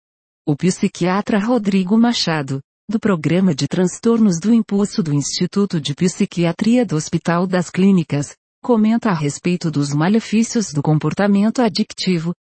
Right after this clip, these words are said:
"A gente está falando de um comportamento que é altamente persuasivo para o cérebro e de muitas pessoas que podem estar em vulnerabilidade e alto risco para o adoecimento em função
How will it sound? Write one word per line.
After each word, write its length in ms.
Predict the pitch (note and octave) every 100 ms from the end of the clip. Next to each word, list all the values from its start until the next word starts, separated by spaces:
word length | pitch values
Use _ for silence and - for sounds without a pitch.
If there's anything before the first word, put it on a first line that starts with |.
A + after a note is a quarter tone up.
| _ -
"A 120 | A#3+
gente 360 | G#3+ F3+ F#3+ -
está 220 | A#3+ C4
falando 460 | B3+ A3+ E3+ F3+ E3
de 120 | G#3+
um 80 | A3
comportamento 840 | A3+ A3+ A#3+ A#3+ G3+ F3 F3 D3
que 160 | D3+ D#3
é 100 | D3+
altamente 720 | C#3 - E3+ D#3+ F3+ F#3+ G#3+
persuasivo 800 | F#3+ - E3+ D#3+ C#3 E3 D#3+ C#3+
para 160 | D3
o 60 | C#3+
cérebro 580 | - F#3 G3+ F3+ D#3+ E3
e 80 | D3
de 160 | D#3+
muitas 380 | D#3 G3 F#3+ D#3
pessoas 520 | D#3 D#3 G3 A3+ A3+
que 120 | -
podem 420 | A3 D#3 C#3+ D#3 F3
estar 380 | - G#3+ A3+
em 100 | A3+
vulnerabilidade 1040 | G#3 D#3+ D3+ D#3+ A3 A3 F#3+ D3 E3+ F3 G#3
e 100 | G#3
alto 280 | F3 G3 F#3
risco 440 | D3 G#3+ - A#3+
para 200 | A#3+ B3
o 80 | B3
adoecimento 760 | A3 E3+ D3 - E3 G3 A3
em 80 | A3+
função 600 | G3+ D#3 - - C#3+ C#3